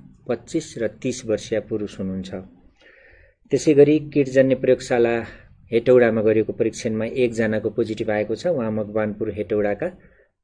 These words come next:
पचास वर्षीय पुरुष हुनुहुन्छ। त्यसै गरी भेरी अस्पतालको प्रयोगशालामा गरिएको परीक्षणमा चारजना पुरुषको पोजिटिभ देखिएको छ। उहाँहरू बर्दियाका तीनजना, उन्तिसदेखि चौतिस वर्ष उमेरका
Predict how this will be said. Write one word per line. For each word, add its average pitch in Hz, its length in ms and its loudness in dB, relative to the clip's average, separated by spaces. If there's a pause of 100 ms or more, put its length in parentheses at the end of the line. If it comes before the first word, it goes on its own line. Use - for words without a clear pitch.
(180)
पचास 113 420 -2
वर्षीय 107 320 -4 (160)
पुरुष 101 300 -8
हुनुहुन्छ। 92 300 -8 (1000)
त्यसै 143 240 0
गरी 139 240 6
भेरी 123 320 4
अस्पतालको 127 600 2 (160)
प्रयोगशालामा 120 600 0
गरिएको 110 340 0
परीक्षणमा 107 600 -4 (680)
चारजना 110 640 0 (560)
पुरुषको 113 640 -4
पोजिटिभ 110 440 -2
देखिएको 110 500 -4
छ। - 140 -6 (720)
उहाँहरू 113 380 2
बर्दियाका 113 600 4 (120)
तीनजना, 120 480 0 (520)
उन्तिसदेखि 117 800 -2
चौतिस 117 500 -4
वर्ष 110 200 -2
उमेरका 110 400 -2